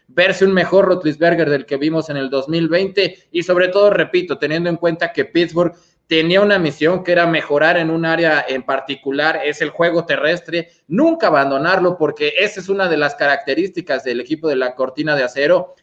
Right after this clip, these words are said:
y esta, esta temporada que prácticamente fue inexistente, pues todo se le tiene que cargar a Roethlisberger, pero bueno, afortunadamente para uno de los equipos más populares, no solo de México, sino de todo el mundo, me parece que están haciendo las cosas por el camino correcto.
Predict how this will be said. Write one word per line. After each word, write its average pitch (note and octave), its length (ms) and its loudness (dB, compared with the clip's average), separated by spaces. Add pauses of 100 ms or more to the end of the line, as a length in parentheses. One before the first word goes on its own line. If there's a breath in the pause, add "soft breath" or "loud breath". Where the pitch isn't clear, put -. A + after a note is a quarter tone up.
y D3 140 -2
esta, E3 440 2
esta D#3+ 340 0
temporada D#3 500 2
que C#3 120 -6
prácticamente D#3 680 -2
fue D#3+ 160 0
inexistente, D#3 640 -2
pues E3 280 -2 (440 soft breath)
todo F#3 360 4
se D3+ 100 0
le C#3 140 4
tiene E3 260 0
que E3 140 -2
cargar D#3+ 320 2
a D#3+ 40 2
Roethlisberger, D#3 800 0
pero C#3+ 240 2
bueno, C3+ 360 -2 (200 loud breath)
afortunadamente D#3 1000 -2
para C#3 220 0
uno D#3 120 -2
de D3 80 -2
los C3 160 -4
equipos D3 360 -6
más D#3 180 -2
populares, D3 480 -2
no D#3 140 -6
solo D3+ 240 -2
de A#2 100 -2
México, B2 380 -10
sino B2 180 -10
de B2 80 -6
todo D3+ 220 -2
el C#3+ 80 -2
mundo, D3+ 240 -6
me C#3+ 100 -4
parece C3 320 -4
que B2+ 80 -14
están C3+ 240 -8
haciendo C3 280 -6
las A#2 180 0
cosas C3+ 240 -6
por A#2+ 120 -4
el A2+ 120 -2
camino A#2 280 -6
correcto. F#2+ 460 -6